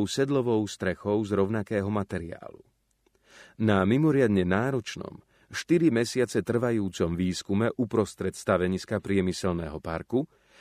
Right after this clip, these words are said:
a v ťažkých podmienkach podtatranskej jesene sa okrem archeológov zúčastnili aj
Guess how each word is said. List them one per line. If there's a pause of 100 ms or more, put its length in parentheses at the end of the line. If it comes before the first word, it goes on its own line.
(160)
a
v
ťažkých
podmienkach
podtatranskej
jesene (400)
sa
okrem
archeológov
zúčastnili
aj